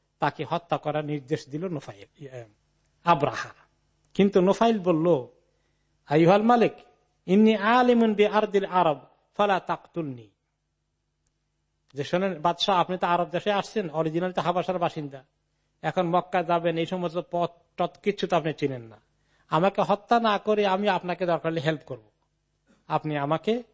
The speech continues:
এগুলো চিনবেন না কিছু, আমি পথ চিনিয়ে দেওয়ার ব্যবস্থা করবে। ওয়া হাতানি ইয়াদায়া আলা কওমি বিসসামি ওয়াত তাআ,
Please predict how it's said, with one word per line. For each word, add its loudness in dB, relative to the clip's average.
এগুলো 0
চিনবেন -4
না -2
কিছু, -6
আমি 0
পথ 2
চিনিয়ে 0
দেওয়ার 0
ব্যবস্থা -4
করবে। -14
ওয়া 4
হাতানি 4
ইয়াদায়া 6
আলা 4
কওমি 4
বিসসামি -2
ওয়াত 0
তাআ, 2